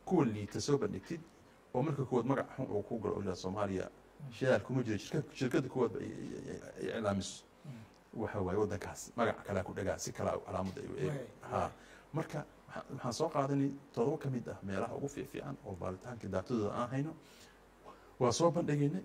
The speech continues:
Speaker 1: waa soo bandhigaynay. Waxaan ogaanay dadkii in danaynaya oo is
Speaker 2: Mm.
Speaker 1: register gareeyey,
Speaker 2: Mm.
Speaker 1: shirkadihii iyo, iyo maalgashiyaashii is register gareeyey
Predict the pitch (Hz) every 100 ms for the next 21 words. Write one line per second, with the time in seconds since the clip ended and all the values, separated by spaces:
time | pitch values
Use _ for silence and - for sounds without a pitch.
0 | - 107 - 156 - 143 151 139 - 175
1 | - 139 139 160 175 - 175 - - 139
2 | 151 131 123 156 139 101 95 - - 120
3 | - 117 110 107 104 107 101 92 90 -
4 | - 107 104 139 147 113 101 113 117 117
5 | 104 - 123 107 107 113 120 143 123 -
6 | 127 120 110 101 98 92 87